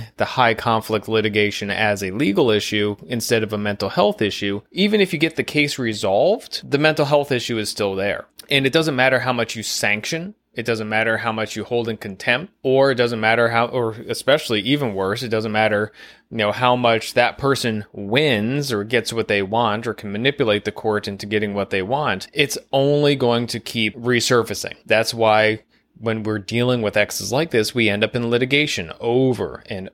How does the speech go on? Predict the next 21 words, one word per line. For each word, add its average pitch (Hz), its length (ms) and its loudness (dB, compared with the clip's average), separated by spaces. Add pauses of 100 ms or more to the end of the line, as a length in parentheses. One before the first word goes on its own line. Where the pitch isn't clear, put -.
over 120 640 2
and 92 320 -8 (100)
over 117 560 2
and 104 300 -2
over 120 500 0
again. 117 380 0 (200)
A 113 80 -2
lot 123 220 4
of 131 80 -4
times 135 360 0
that 113 100 -2
should 117 180 -10
be 113 160 0
the 113 200 -2
big 110 360 -2
red 120 180 2
flag 123 360 2
to 127 80 -2
the 120 80 0
court 143 480 0
that, 107 260 2